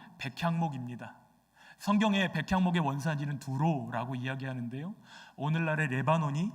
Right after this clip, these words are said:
바로 두로 지역입니다. 솔로몬이 성전을 건축하기 위해서 두로 왕 히람에게 백향목을 요청합니다. 우리 일 절 말씀 함께 읽겠습니다. "솔로몬이 기름 부음을 받고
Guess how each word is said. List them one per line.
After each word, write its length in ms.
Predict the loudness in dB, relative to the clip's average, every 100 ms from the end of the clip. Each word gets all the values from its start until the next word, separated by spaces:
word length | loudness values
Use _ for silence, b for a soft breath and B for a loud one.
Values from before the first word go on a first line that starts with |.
| -4
바로 240 | -2 -2
두로 320 | -2 0 0
지역입니다. 640 | 0 -2 -2 -4 -4 -8 -14 -20 _ _ _ _ -20 B B B -4
솔로몬이 420 | 2 4 6 6
성전을 420 | 4 4 4 2
건축하기 720 | 2 -2 -2 -2 0 0 0
위해서 640 | 0 -2 -2 -4 -8 -16 B B
두로 200 | 0 4
왕 200 | 4 4
히람에게 640 | 2 2 2 2 0 -2 -4 B B
백향목을 640 | -10 -2 0 0 2 0 0
요청합니다. 680 | 0 0 -2 -6 -10 -14 -20 _ b b b
우리 120 | -2
일 120 | 0 2
절 200 | 2 2
말씀 320 | 0 -2 -4
함께 420 | -6 -6 -8 -6
읽겠습니다. 800 | -12 -10 -12 -10 -10 -4 -4 -4 -14 -20 B B B B B
"솔로몬이 800 | -4 4 6 6 6 4 2 -6 0
기름 360 | 4 6 4
부음을 480 | 4 2 2 0 0
받고 760 | -2 -4 -6 -6 -4 -6 -10